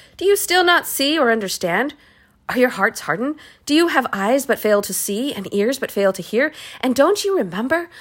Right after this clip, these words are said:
when I broke the five loaves for the five thousand and the basketfuls of pieces did you pick up?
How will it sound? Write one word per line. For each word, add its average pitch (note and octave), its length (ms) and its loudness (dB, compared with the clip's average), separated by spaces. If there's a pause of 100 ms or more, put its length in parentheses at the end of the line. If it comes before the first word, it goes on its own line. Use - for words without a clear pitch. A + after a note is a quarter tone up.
(140)
when C4 100 4
I B3+ 100 6
broke B3 300 4
the G#3 80 -4
five G3+ 300 0
loaves G#3+ 480 2 (600)
for G3+ 120 0
the F3+ 80 0
five F3 260 2
thousand A#3 540 4
and G3+ 200 0
the F3+ 40 -4
basketfuls F#3 720 -2
of E3+ 100 -10
pieces A#3 480 -8
did E3 200 -10
you D#3 60 -10
pick D#3 220 -10
up? A#3 160 0